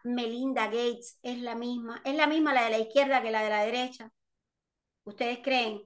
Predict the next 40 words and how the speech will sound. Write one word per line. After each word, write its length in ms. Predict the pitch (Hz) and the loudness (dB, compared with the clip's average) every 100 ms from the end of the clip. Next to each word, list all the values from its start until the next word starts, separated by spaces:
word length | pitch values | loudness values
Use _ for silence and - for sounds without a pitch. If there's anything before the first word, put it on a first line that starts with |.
| _ _ _ | _ _ _
Fíjense 460 | 226 262 247 220 | -6 -6 -4 -6
bien. 400 | 196 190 185 202 - _ _ _ _ _ - | -4 -4 -4 -6 -14 _ _ _ _ _ -14
Así 300 | 185 233 - | -10 -10 -4
que, 360 | 240 233 226 - - _ _ | -2 -2 -6 -18 -20 _ _
que 140 | 262 | -2
no 120 | 254 | -2
nos 200 | 262 262 | -2 -4
engañen 720 | 214 185 185 185 180 180 185 _ | -6 -4 -4 -2 -4 -6 -10 _
más. 500 | 170 135 - - - - - - - | -8 -8 -10 -20 -20 -20 -20 -20 0
Y 100 | 254 | 4
ahora 340 | 262 302 302 | 6 6 4
me 140 | 277 | 2
voy 260 | 233 247 262 | 0 -2 -2
con 180 | 233 180 | -4 -6
esta. 400 | 151 - 160 170 | -8 -10 -12 0
Trump 460 | 247 302 359 349 - | 6 6 4 -2 -10
acaba 340 | 180 208 226 | -6 -2 0
de 100 | 220 | -2
visitar 480 | 202 196 185 233 311 | -6 -12 0 2 2
el 140 | 285 | -2
Departamento 520 | 202 190 180 190 214 233 | -4 -6 -6 -6 -4 -6
de 120 | 202 | -6
Policía 680 | 220 214 190 - 190 214 220 | -6 -8 -8 -12 -6 -4 -4
de 140 | 185 180 | -8 -8
Las 220 | 165 - | -8 -10
Vegas 400 | 170 156 196 311 | -10 -4 -4 -6
cuando 200 | 175 156 | -10 -12
estuvo 280 | 143 175 180 | -12 -6 -4
allí 400 | 160 165 240 381 - - - | -4 -4 -6 -6 -12 -20 -12
en 140 | 185 202 | -6 -6
ese 380 | 202 220 190 180 | -6 -6 -6 -8
rally 520 | 175 196 196 208 262 | -2 0 2 0 -4
de 120 | 185 | -4
este 180 | 180 214 | -6 -6
pasado 460 | 190 185 202 202 196 | -8 -6 -6 -6 -6
trece 320 | 226 240 220 | -6 -6 -6
de 140 | 202 | -8
septiembre 720 | 196 180 - 208 233 254 277 - | -8 -12 -8 -8 -4 -6 -6 -8
y 120 | 190 | -8
dijo, 420 | 147 135 - - | -8 -12 -18 -20